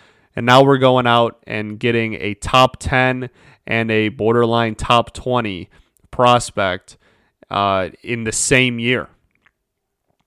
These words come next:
I mean, if, if you're looking at Baseball America, we, we brought in the number ten and twenty-first ranked international signing in the same class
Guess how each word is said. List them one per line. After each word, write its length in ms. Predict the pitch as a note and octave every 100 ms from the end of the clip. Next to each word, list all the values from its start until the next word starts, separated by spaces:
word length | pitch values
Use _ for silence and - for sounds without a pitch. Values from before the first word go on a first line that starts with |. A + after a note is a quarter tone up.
| _ - _
I 60 | -
mean, 180 | A2 A2
if, 160 | A2 A#2+
if 160 | A#2+
you're 100 | A#2+
looking 300 | B2 D3 D3+
at 160 | C3 A#2
Baseball 480 | B2 B2+ - C3 A#2
America, 560 | A#2 C3 B2 G2+ G2
we, 420 | G2 A#2 A#2+ A#2+ -
we 400 | A#2+ B2 B2+ C3
brought 400 | B2 B2 B2 A#2+
in 260 | A#2+ A2+ A2
the 140 | G#2+
number 320 | G#2+ A2 A2
ten 440 | - - C3+ C#3 C#3
and 280 | G#2 G#2+
twenty-first 800 | - B2+ B2 B2 - B2+ A#2+ - A#2
ranked 400 | A#2 A2 G#2 _ _ _ -
international 600 | B2 A#2 A#2 A2 - A2+
signing 440 | G#2 A2+ G#2+ G2+ G2
in 80 |
the 80 | F#2+
same 320 | - G#2+ G2+
class 520 | G2 F#2 F2 - -